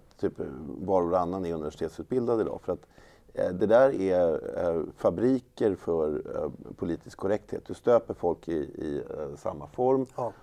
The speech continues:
Speaker 1: Och de som är utbildade, de går ut med någon sorts, eh, alltså utbildning innebär alltid per definition också indoktrinering i, i, i
Speaker 2: Ja, i
Speaker 1: någon
Speaker 2: någon
Speaker 1: mening.
Speaker 2: mening, ja.
Speaker 1: Mm.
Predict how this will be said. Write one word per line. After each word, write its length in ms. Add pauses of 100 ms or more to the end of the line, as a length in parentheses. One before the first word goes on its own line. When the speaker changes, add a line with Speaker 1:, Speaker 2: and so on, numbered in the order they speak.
Speaker 1:
Och 120
de 160
som 200
är 120
utbildade, 720 (560)
de 160
går 160
ut 180
med 100
någon 160
sorts, 420
eh, 260 (240)
alltså 200
utbildning 920 (1000)
innebär 460
alltid 360
per 120
definition 760 (360)
också 300
indoktrinering 920
i, 120
i, 260
i 280
Speaker 2:
Ja, 140
i 40
Speaker 1:
någon 120
Speaker 2:
någon 180
Speaker 1:
mening. 160
Speaker 2:
mening, 120
ja. 100
Speaker 1:
Mm. 180